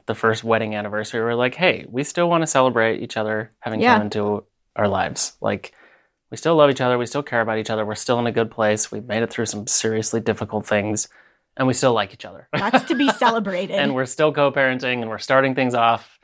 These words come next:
Speaker 1: this new relationship of ours on the
Speaker 2: Yeah.
Speaker 1: right foot. We wanted to still celebrate the
Speaker 2: Mm-hmm.
Speaker 1: day that we came into each other's lives.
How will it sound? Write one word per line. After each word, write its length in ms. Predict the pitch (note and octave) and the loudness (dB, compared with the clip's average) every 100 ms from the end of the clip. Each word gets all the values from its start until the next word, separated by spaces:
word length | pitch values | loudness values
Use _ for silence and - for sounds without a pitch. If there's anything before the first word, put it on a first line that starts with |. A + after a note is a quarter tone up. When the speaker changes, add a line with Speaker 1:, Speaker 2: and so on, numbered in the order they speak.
| _ _ | _ _
Speaker 1:
this 140 | B2 | -4
new 160 | A#2 A#2+ | 0 2
relationship 500 | A#2+ A2+ A2 G#2+ A2 | 4 2 0 -8 -10
of 100 | G#2+ | -4
ours 200 | G#2 G#2+ | -2 -2
on 80 | G#2 | -2
the 60 | G#2 | 2
Speaker 2:
Yeah. 100 | F#3+ | 2
Speaker 1:
right 140 | - | 0
foot. 220 | - G#2 | -8 -2
We 100 | B2+ | 0
wanted 340 | D3 C3 A#2+ B2 | 2 4 2 0
to 60 | C3 | -6
still 260 | - A2+ | -2 -2
celebrate 640 | A#2+ A#2 A2 G#2+ G#2 G#2 - _ _ _ _ | 0 0 0 -2 -4 -4 -10 _ _ _ _
the 60 | G3+ | 0
Speaker 2:
Mm-hmm. 160 | F#3+ - | 2 4
Speaker 1:
day 260 | A#2 A2+ | 4 4
that 140 | A2 G#2+ | 2 0
we 260 | G#2 G#2 | -2 -4
came 220 | G#2 G#2+ | -4 -6
into 160 | G2+ G2+ | -6 -8
each 100 | G2+ | -4
other's 220 | G#2+ A2+ | -2 -2
lives. 380 | - - - - | -2 -2 -4 -10